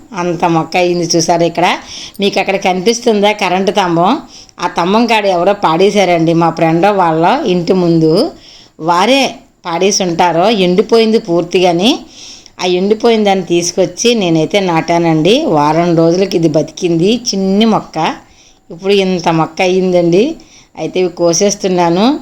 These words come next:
అందంగా ఉంటుంది అలా ఉంచితేనే, కానీ మనకి అడ్డుగా ఉంటున్నాయండి. కొన్ని కోసేద్దాము. కోసి ఇవి ముక్క ముక్కల కింద కోసుకుని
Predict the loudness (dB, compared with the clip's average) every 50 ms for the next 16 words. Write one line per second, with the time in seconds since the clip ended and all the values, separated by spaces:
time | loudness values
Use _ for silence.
0 | -8 -6 -4 -2 0 2 2 2 2 2 2 2 0 0 0 0 2 2 2 2
1 | 2 2 0 0 0 -2 -2 -4 -2 -2 0 0 0 0 -2 -2 -2 -2 -2 0
2 | 0 0 0 -2 0 0 0 0 0 0 -2 -2 0 2 2 2 0 0 -2 -2
3 | -2 0 0 0 0 2 2 2 2 2 0 -2 -6 -12 -20 -20 -20 _ _ _
4 | _ -8 -6 -6 -6 -4 -4 -4 -2 0 0 0 0 0 0 0 0 0 0 0
5 | -2 -2 -2 0 0 0 0 0 0 2 2 2 2 2 0 0 -2 -4 -4 -4
6 | -6 -6 -6 -6 -6 -8 -8 -8 -8 -8 -8 -6 -6 -6 -4 -4 -6 -6 -6 -6
7 | -2 -2 -2 -2